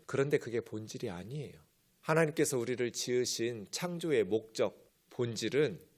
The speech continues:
하나님의 사랑의 파트너예요. 하나님의 사랑을 받고 하나님을 사랑하고. 예수님은 육백열세 가지의 율법을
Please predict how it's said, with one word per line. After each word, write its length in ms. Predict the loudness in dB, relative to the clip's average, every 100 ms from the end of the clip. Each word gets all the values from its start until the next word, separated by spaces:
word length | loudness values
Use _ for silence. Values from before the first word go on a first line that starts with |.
| _ _
하나님의 560 | -8 -4 -2 -2 -2 -2
사랑의 440 | -4 -8 -8 -8
파트너예요. 640 | -8 -12 -12 -14 -16 -18 -20 _ _ _
하나님의 520 | -10 -4 -2 0 -2
사랑을 460 | -2 -6 -8 -8 -8
받고 480 | -10 -12 -10 -12 -12 _ _ _
하나님을 500 | -10 -8 -8 -10 -10
사랑하고. 640 | -12 -12 -14 -14 -20 -20 -20 _ _ _ _ _ 2
예수님은 720 | 4 6 4 4 4 4 2 -8 _ _ _ _ -2
육백열세 720 | 0 6 6 8 6 6 4
가지의 440 | 4 2 4 4 6
율법을 720 | 2 6 6 8 6 4